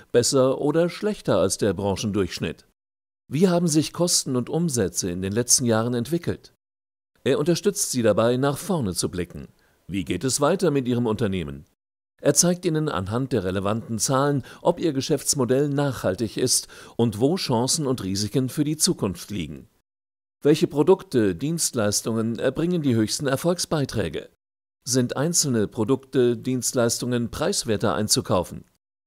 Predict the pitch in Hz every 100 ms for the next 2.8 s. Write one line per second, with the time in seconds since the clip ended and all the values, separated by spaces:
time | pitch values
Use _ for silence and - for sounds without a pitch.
0 | _ _ _ _ _ - 135 185 - -
1 | 160 156 143 127 131 107 95 - 113 92
2 | 87 - 104 90 92 90 80